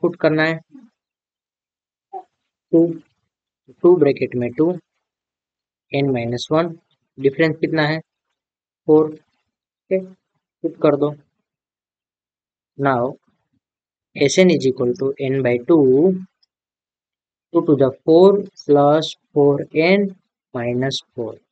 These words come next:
ये plus four minus four Cancel हो गया, फ़ोर n into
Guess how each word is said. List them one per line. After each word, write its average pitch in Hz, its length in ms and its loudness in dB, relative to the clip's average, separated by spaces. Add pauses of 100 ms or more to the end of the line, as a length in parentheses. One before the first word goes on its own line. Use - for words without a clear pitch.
(440)
ये 190 60 2 (120)
plus 139 240 0 (100)
four 123 160 -4
minus 120 420 -8
four 113 200 -8
Cancel 143 280 0
हो 196 100 6
गया, 202 200 2
फ़ोर 147 360 -2
n 185 160 0 (220)
into 135 260 -6